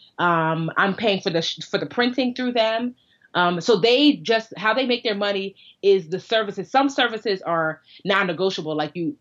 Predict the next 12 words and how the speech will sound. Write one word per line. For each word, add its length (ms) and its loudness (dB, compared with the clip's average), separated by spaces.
if 160 -4
you're 140 4
gonna 160 4
work 180 2
with 140 -4
them, 140 0
they 80 -2
have 320 -2
to 80 -8
print 260 -4
and 100 -6
distribute 480 -6